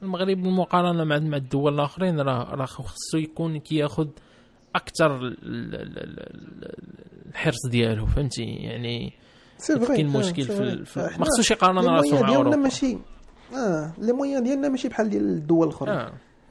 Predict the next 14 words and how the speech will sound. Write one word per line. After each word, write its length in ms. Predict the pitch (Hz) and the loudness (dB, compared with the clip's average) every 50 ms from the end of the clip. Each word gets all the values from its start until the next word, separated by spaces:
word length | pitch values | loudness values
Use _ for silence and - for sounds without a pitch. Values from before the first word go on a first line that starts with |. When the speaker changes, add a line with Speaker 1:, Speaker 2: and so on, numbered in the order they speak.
| _ _ | _ _
Speaker 2:
سا 200 | - - - 220 | -8 -2 0 0
سي، 300 | 214 - - 220 202 185 | 0 2 0 0 0 0
سي 180 | 180 - 190 214 | 0 0 0 2
اون 120 | 214 196 | 2 6
فيريتي، 440 | 185 208 196 190 196 185 185 160 143 | 8 8 8 8 6 0 0 -2 -4
فهمتي؟ 400 | 139 - 151 147 143 139 135 135 147 156 160 - | -4 -4 -6 -8 -6 -8 -8 -8 -8 -8 -8 -8
حنا 180 | - - 196 190 | -4 -2 0 0
يلاه 220 | 190 202 208 190 | 2 4 4 4
عندنا 240 | 160 160 156 180 170 | 4 4 2 2 4
دابا 160 | 185 175 180 | 4 4 4
تلت 220 | 175 180 175 170 165 | 4 0 0 0 0
آلاف 200 | 165 165 165 - | 0 -2 -2 -4
سرير. 340 | - 170 160 143 139 143 - | -6 -6 -6 -6 -8 -8 -6
Speaker 1:
يا. 320 | 151 143 131 123 127 131 | -4 -4 -4 -4 -6 -8